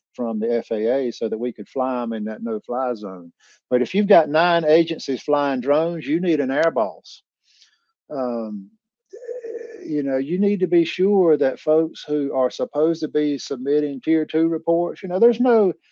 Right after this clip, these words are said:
real legal authority to make sure that people are submitting tier two reports.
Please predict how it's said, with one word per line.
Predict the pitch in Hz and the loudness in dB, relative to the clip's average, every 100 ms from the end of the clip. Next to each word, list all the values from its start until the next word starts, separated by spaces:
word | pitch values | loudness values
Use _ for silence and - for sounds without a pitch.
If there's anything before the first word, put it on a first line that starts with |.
| _ - | _ 0
real | 175 165 143 | 4 4 6
legal | 185 180 147 | 4 4 2
authority | 120 143 165 170 151 135 | 0 0 0 -2 -4 -8
to | 117 | -10
make | 127 135 | -12 -14
sure | - 175 180 139 | -12 -10 -8 -8
that | - | -10
people | 139 127 117 | -14 -16 -16
are | 117 | -16
submitting | - 117 131 120 117 | -16 _ -20 -20 -20
tier | 131 120 | -16 -16
two | - 180 170 | -12 -12 -12
reports. | 120 120 110 107 - | -14 -10 -8 -8 -12